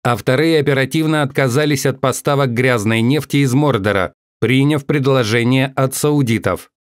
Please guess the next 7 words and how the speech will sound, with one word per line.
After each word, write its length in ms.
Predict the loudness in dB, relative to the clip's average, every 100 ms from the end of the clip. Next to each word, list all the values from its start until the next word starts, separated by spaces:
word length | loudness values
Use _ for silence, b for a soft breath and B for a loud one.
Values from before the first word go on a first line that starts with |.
| _ -2
В 180 | 0
итоге 540 | 0 0 0 0 -2 -4 _
Вова 460 | -4 0 0 2 0
Путин 580 | 0 -2 0 0 0 -2
по 120 | -2
кличке 520 | 0 0 -2 -2 -2
Бункер 580 | 2 0 2 0 -2